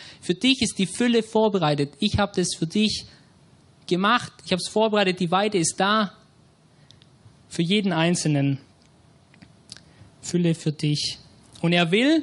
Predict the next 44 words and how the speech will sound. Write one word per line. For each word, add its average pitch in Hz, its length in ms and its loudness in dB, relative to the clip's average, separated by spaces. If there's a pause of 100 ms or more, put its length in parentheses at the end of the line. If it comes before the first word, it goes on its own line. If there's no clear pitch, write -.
(140)
dass 196 180 0
du 214 140 2
Zugang 180 580 2
zu - 140 -2
dieser 165 260 0
Fülle 156 300 0
hast. 139 420 -4
Also 156 180 -2
er 165 120 2
will 170 100 2
nicht 190 160 0
nur, 196 160 2
dass 170 220 0
du 151 100 -2
weißt, 156 260 0
okay, 156 180 -4
es 151 120 -4
gibt - 180 -6
Fülle, 175 360 0
sondern 156 300 -2
er - 20 0
will, 156 100 2
dass 151 140 -2
du 147 180 0 (340)
Zugang 214 420 2
da 196 100 2
hast, 196 260 0
dass 160 120 -2
du 156 60 -2
dorthin 170 360 0
gehen 190 160 2
kannst, 180 340 -2
dass 160 140 -4
du 151 160 -2
dort 147 200 -4
leben 196 300 0
kannst, 190 400 -2 (320)
dass 170 140 -2
du 170 80 2
in 170 100 0
dieser 175 240 0
Fülle 180 300 0
sein 180 320 0
kannst. 147 400 -2